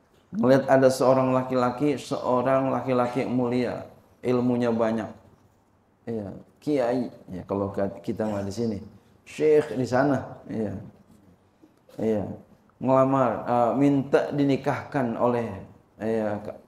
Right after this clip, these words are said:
oleh beliau. Iya. Jadi perempuan ini, Rabi'ah ini, bukan Rabi'ah Adawi, bukan, namanya Rabi'ah juga.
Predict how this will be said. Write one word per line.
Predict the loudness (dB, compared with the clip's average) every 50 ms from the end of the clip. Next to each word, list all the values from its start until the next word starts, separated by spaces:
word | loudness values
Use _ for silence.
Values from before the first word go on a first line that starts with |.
| _ -2
oleh | -2 -2 0
beliau. | -2 -2 -2 -2 -2 -2 -4 -6 -8 -12 -16 -20 -20 _ _ _ _ _ _ _ _ _ _ _ _ _ _ _ -14
Iya. | -14 -12 -14 -14 -18 -20 -20 _ _ _ _ _ _ _ _ _ _ _
Jadi | -4 0 4 4 4 4 4
perempuan | 2 2 2 2 2 2 2 2
ini, | 2 2 2 2 2 2
Rabi'ah | 4 4 4 4 4 2 2 2 2 2 2
ini, | 2 2 0 0 -2 -4 -6
bukan | -8 -4 -2 0 0 0
Rabi'ah | 0 2 2 2 2 2
Adawi, | 2 2 2 2 2
bukan, | 0 0 0 0 0 -2 -2 -2 -6 -6
namanya | -4 -2 -2 0 0 0 0 0
Rabi'ah | 0 0 0 0
juga. | -2 -2 -2 -4 -6